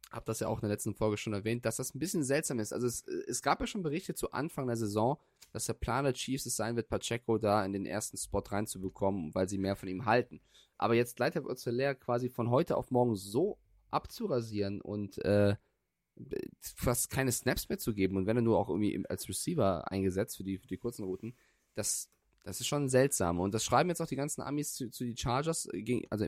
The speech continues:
für das Spiel gegen die Chargers, dass es sein kann, dass das weiter so bleibt. Ich kann nicht sagen, ob das eine rein sportliche Entscheidung ist oder ob da irgendwas vorgefallen ist. Dafür sind wir auch zu weit weg, um das zu beurteilen.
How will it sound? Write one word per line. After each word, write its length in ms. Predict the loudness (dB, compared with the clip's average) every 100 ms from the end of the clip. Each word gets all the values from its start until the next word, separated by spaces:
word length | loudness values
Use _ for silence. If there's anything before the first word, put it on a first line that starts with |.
| -2
für 180 | -4 -2
das 120 | -2
Spiel 180 | -2 -2
gegen 100 | -2
die 100 | -2
Chargers, 380 | -2 0 -2 -4
dass 140 | -4
es 120 | -4
sein 260 | -2 -2 -2
kann, 280 | 0 0 -2 _ _ _
dass 140 | -4
das 180 | -4 0
weiter 280 | 2 4 4
so 100 | 4
bleibt. 460 | 4 4 4 0 _ _ _ _ -10
Ich 120 | -6
kann 180 | -2 0
nicht 120 | 2
sagen, 300 | 4 4 0
ob 100 | 0
das 160 | 0
eine 140 | 0 0
rein 160 | 0
sportliche 560 | -4 0 2 4 0 -2
Entscheidung 420 | -2 0 0 0
ist 140 | -2 2
oder 100 | 0
ob 140 | 4
da 80 | 4
irgendwas 240 | 6 2
vorgefallen 580 | 2 4 4 4 -2 0
ist. 160 | -2 -2
Dafür 220 | -2 -2
sind 180 | -2 2
wir 140 | 2
auch 100 | 2
zu 140 | 0
weit 180 | -2 2
weg, 160 | 0 0
um 80 | -2
das 140 | -2
zu 100 | -2
beurteilen. 540 | 0 0 0 -4 -6